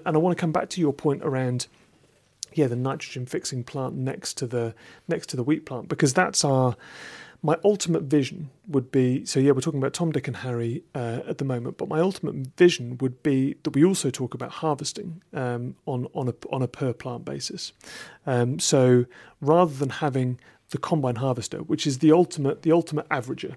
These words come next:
You know, we walk into a field and we go, "Well, on average, this wheat field is good to go, so let's go." But we, we, the, the, the whole reason that we have, uh, monocultures in our, in our field,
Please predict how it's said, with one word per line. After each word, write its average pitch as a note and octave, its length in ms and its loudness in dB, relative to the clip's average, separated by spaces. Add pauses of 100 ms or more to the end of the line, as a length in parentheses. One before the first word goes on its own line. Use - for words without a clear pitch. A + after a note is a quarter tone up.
(120)
You D3+ 80 -6
know, B2 140 2
we C3+ 100 4
walk E3 300 4
into D#3+ 180 2
a D3 40 2
field C#3 200 4
and C3 80 -2
we B2+ 60 -2
go, B2+ 80 2
"Well, C#3+ 180 2
on E3 100 2
average, C3+ 440 -4
this C3 180 -10
wheat C3 160 -4
field C3 240 -6
is B2 100 -6
good D#3+ 200 2
to C3 80 -2
go, A#2+ 220 -6
so - 360 -8
let's D#3 300 -2
go." - 240 -4 (480)
But - 140 4
we, D3+ 440 8 (260)
we, D#3 600 2 (260)
the, E3 280 -2
the, D#3 320 4
the - 140 -2
whole A3 180 2
reason F#3 480 2
that D#3+ 80 -2
we D3+ 160 -2
have, C#3 500 -4 (460)
uh, A#2 220 -4
monocultures D#3+ 760 0
in C3 140 -2
our, B2+ 240 -2
in C#3 120 -4
our C3 140 -2
field, D3+ 400 -4